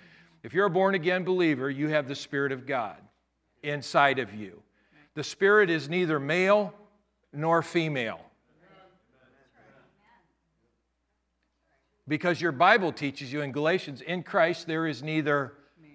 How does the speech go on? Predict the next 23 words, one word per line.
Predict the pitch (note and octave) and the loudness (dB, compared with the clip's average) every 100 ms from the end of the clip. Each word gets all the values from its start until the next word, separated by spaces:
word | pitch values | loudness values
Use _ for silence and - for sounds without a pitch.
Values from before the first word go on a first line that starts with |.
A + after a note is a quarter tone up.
| - - | -20 -8
male | C#3+ D3+ D3 D3 D3+ - - | 0 4 6 4 2 -6 -16
nor | C3+ C#3+ D3 | -6 2 2
female, | C#3 - E3 D3+ A2 G2 - | 2 -2 -2 -2 -4 -6 -10
okay? | B2+ D#3 D3+ F#3+ - - | -2 6 6 4 -4 -8
So | - D#3 C3 - - - _ _ _ _ _ _ _ _ _ | 0 2 0 -6 -20 -20 _ _ _ _ _ _ _ _ _
fe-, | _ - A#3 B3 | _ -4 -2 -2
femininity | - - A#3 A3 G3+ A#3 F#3+ - D3 D#3+ D#3+ - - - | -2 6 6 8 4 4 2 0 -2 -2 -8 -20 -12 0
is | F#3 D#3 | 2 4
a | D#3 | 0
soul | - - G3+ G#3+ A#3+ | 0 2 6 6 4
issue | G3 G#3 - G#3+ G#3+ E3 | 2 0 -2 -4 -4 -2
and | F3 | -2
is | F3+ D#3+ E3 | 0 0 0
a | E3 D#3 C3 _ _ _ | 0 -2 -6 _ _ _
physical | - G#3 D#3 D3+ C3 | 0 0 0 -4 -4
issue. | B2 A2+ B2 B2 C3 - - - - | -4 -6 -8 -8 -8 -12 -20 -20 -6
Masculinity | D3 G3+ G3 - E3+ D#3 D#3 D#3 - D#3 | 4 6 6 0 -2 0 0 -4 -6 -8
is | - D#3 B2+ | -4 -4 -2
a | C#3+ | -2
soul | B2+ - G#3 G#3 | -2 2 4 4
issue | E3+ D#3+ - E3 D#3 D#3 | 2 -2 -2 -2 -2 0
and | D#3 D3+ D#3 | 0 0 0
a | D3+ D3+ C#3+ C3+ | 0 2 2 -2